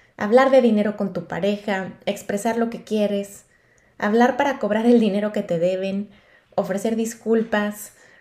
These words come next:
opinar en contra de la mayoría, revelar tus preferencias sexuales, religiosas o políticas,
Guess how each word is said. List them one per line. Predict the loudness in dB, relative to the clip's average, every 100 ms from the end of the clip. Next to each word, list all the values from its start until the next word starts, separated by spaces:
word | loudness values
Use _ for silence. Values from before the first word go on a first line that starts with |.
| -8
opinar | -2 2 4
en | 2 4
contra | 2 4 2
de |
la | 0
mayoría, | -2 -2 -2 0 0 -2 -4 -10
revelar | -10 -4 -2 -2 -4
tus | -4 -6
preferencias | -4 -4 -2 -2 -2 -8
sexuales, | -10 -6 -4 -2 -2 -4
religiosas | -6 -10 -12 -2 -2 -2 -6 -10
o | -10
políticas, | -8 -6 -6 -8 -8 -8 -8 -12